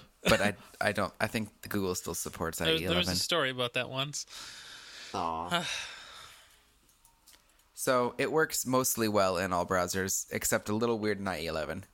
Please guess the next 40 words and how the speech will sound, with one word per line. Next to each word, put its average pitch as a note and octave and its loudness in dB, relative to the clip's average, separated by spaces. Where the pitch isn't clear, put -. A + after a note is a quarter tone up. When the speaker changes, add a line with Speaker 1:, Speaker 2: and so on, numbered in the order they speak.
Speaker 2:
Yeah, E3+ 2
Speaker 1:
But D#3 6
yeah, D#3+ 6
Speaker 2:
so - 4
Speaker 1:
that's, - -2
that's C#3 4
what D3+ 6
I A#2+ 6
ended B2+ 2
up B2 2
doing. B2+ 0
Um, A2 2
I B2 6
decided A#2+ 2
to C#3+ 0
support - 2
both A#2 2
the A#2 4
media A#2+ 4
query. A#2 4
So B2+ 2
I'm A#2 2
using B2 2
window A#2+ 4
dot A2+ 4
match G#2+ 2
media, G2 2
Speaker 3:
Yep. A#2 -4
Speaker 1:
which - 0
is A#2+ 2
supported, B2 2
I F#2+ 4
think, F3 0
in F3 2
I A#2 2
E G#2+ 2
ten - 2
and A#2+ 4
above, C3 4
surprisingly. A#2 2